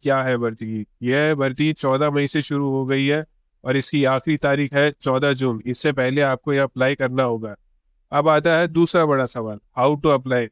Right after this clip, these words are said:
Apply करने के लिए आप हमारी इस website पे आ सकते हो, जिसका link हमने आपको description में दे दिया है। यहाँ से click करने के बाद आप पीडीएफ़ वगैरह देख सकते हो, अपनी शैक्षणिक योग्यता वगैरह नाप सकते हो, जांच सकते हो।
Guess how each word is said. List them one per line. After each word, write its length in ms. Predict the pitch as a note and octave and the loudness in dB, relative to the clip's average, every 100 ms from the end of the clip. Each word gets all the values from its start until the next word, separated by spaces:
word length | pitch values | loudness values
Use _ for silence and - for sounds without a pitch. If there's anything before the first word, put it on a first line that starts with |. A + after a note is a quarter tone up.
| - | -8
Apply 300 | - D3 D3+ | -2 0 2
करने 300 | D3+ D3 C#3+ | 0 0 -2
के 60 | |
लिए 120 | D3 | -2
आप 140 | D3 D3 | -2 -2
हमारी 280 | C#3+ C#3 C#3+ | -2 0 0
इस 140 | C#3+ - | -2 -2
website 380 | B2+ - C#3 - | -2 -2 -4 -2
पे 60 | |
आ 140 | C3 B2+ | -2 -2
सकते 300 | C#3+ B2+ C#3+ | -4 -6 -2
हो, 160 | C#3 | -2
जिसका 420 | D3 C3+ - - C#3 | -2 -4 -6 -2 0
link 320 | C#3 C3+ C3 | 0 -2 -4
हमने 200 | B2+ C#3 | -2 0
आपको 280 | C3 B2 C#3+ | 0 -2 -4
description 520 | C3 - B2+ - C#3 | -4 -6 -8 -6 -6
में 120 | C#3+ | -4
दे 180 | B2+ C3 | -2 -2
दिया 240 | B2 A#2 | -2 -4
है। 120 | A2 G#2+ _ _ _ _ | -4 -10 _ _ _ _
यहाँ 140 | B2 C3 | -2 -2
से 160 | D3 | -2
click 240 | D3 D3+ - | -2 -4 0
करने 260 | D3+ C#3+ | -2 0
के 120 | C#3+ D3 | -2 0
बाद 260 | D3 C#3 | 0 0
आप 220 | C#3+ C#3+ - _ _ _ _ - | 0 -2 -6 _ _ _ _ -4
पीडीएफ़ 360 | C3+ D3 D3+ | 0 0 0
वगैरह 300 | D3 C#3 C#3 | 2 2 2
देख 200 | C3+ C#3 | 0 -2
सकते 300 | - C3 - | -4 -8 -2
हो, 60 | C#3+ | 0
अपनी 280 | C#3+ C#3 C#3 | 0 0 -4
शैक्षणिक 460 | - C3 - C3+ | -2 -4 -2 -4
योग्यता 460 | C3+ C3 B2+ C#3 C#3 - | -2 -4 0 0 0 -4
वगैरह 340 | B2+ A#2+ B2+ C3 | -6 0 0 0
नाप 220 | B2+ C3 | 0 -2
सकते 340 | - C3 - | -4 -8 -4
हो, 140 | C3+ C#3 | -2 0
जांच 280 | C3 B2+ | 0 0
सकते 260 | - C3 - | -2 -6 -2
हो। 260 | C3+ C#3 | -2 -4